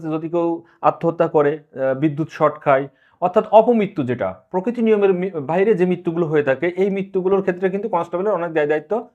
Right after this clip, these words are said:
পালন করে থাকে। লাশ নিয়ে মর্গে যাওয়া, এটা ছাড়াও কুখ্যাত লোকদের আড্ডাখানায় সন্ধান করা, তাদের নাম ঠিকানা সংগ্রহ করা, এটাও কিন্তু একজন কনস্টেবল, আহ, এই দায়িত্ব পালন, দায়িত্ব কর্তব্যগুলো পালন করে থাকে। এবং কনস্টেবল যে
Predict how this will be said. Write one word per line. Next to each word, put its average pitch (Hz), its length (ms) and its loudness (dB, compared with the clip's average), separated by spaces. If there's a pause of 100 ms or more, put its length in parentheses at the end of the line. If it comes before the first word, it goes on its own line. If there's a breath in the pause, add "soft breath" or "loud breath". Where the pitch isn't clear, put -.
পালন 147 240 -2
করে 131 120 -6
থাকে। 139 160 -4
লাশ 147 240 2
নিয়ে 151 120 -4
মর্গে 139 300 -2
যাওয়া, 131 340 2 (460)
এটা 240 120 -2
ছাড়াও 220 340 0
কুখ্যাত 214 400 -4
লোকদের 208 300 -2
আড্ডাখানায় 180 500 -2
সন্ধান 160 260 -4
করা, 160 320 0 (200 loud breath)
তাদের 156 220 2
নাম 139 200 0
ঠিকানা 160 260 -4
সংগ্রহ 156 400 0
করা, 156 340 0 (280 soft breath)
এটাও 165 240 0
কিন্তু 196 440 -6
একজন 156 200 -6
কনস্টেবল, 151 480 -2
আহ, 123 600 -6
এই 180 120 4
দায়িত্ব 165 320 0
পালন, 151 240 -2 (300)
দায়িত্ব 156 260 0
কর্তব্যগুলো 156 500 -2 (280)
পালন 135 320 -2 (120)
করে 123 160 -2
থাকে। 110 300 -8 (220)
এবং 190 360 0 (320 soft breath)
কনস্টেবল 196 380 -2
যে 208 100 0